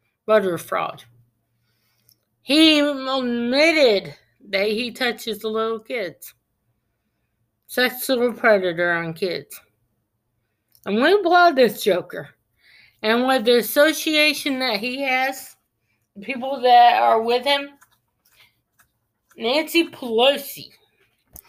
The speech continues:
is a witch in training. She's a wicker.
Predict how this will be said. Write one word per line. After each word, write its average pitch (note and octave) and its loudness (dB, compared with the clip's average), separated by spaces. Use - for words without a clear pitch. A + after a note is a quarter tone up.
is G#3+ 0
a G#3 2
witch A#3+ -2
in C#4 -2
training. F#3 -8
She's G#3+ -6
a B3 -2
wicker. A3+ -6